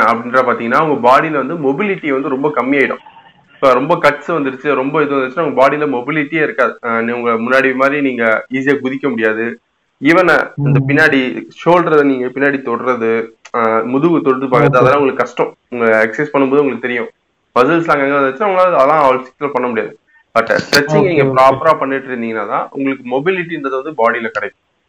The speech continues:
Speaker 1: So
Speaker 2: ஓகே, ஓகே.
Speaker 1: இதுதான் வந்து பாத்தீங்கன்னா ஸ்ட்ரெச்சிங்கோட இம்பார்ட்டன்ட் பாயிண்ட்.
Speaker 2: ஓகே, ஓகே. இது இந்த இடத்துல நான் ஒண்ணு சொல்றேன், இது அது என்னன்னா, இப்ப நம்ம இந்த எக்ஸர்சைஸ் ஆகட்டும்,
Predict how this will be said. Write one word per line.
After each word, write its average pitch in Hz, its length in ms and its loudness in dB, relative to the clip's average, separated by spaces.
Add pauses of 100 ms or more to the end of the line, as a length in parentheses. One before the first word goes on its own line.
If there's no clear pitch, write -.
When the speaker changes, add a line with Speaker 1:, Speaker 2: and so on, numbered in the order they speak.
(400)
Speaker 1:
So 123 60 4 (240)
Speaker 2:
ஓகே, 143 300 -2
ஓகே. 131 320 -6
Speaker 1:
இதுதான் 165 380 4
வந்து 156 140 -2
பாத்தீங்கன்னா 139 380 -4
ஸ்ட்ரெச்சிங்கோட 135 520 -4 (400)
இம்பார்ட்டன்ட் 117 440 -2
பாயிண்ட். 110 240 -4 (460)
Speaker 2:
ஓகே, 143 400 0
ஓகே. 131 280 -4 (160)
இது 202 260 0
இந்த 185 220 -6
இடத்துல 190 320 -4
நான் 151 240 -8
ஒண்ணு 151 220 -10
சொல்றேன், 156 280 -8
இது 147 120 -6 (180)
அது 156 140 0
என்னன்னா, 196 240 0
இப்ப 214 200 -4
நம்ம 165 260 -4
இந்த 151 220 -8 (320)
எக்ஸர்சைஸ் 185 560 -4
ஆகட்டும், 160 540 -4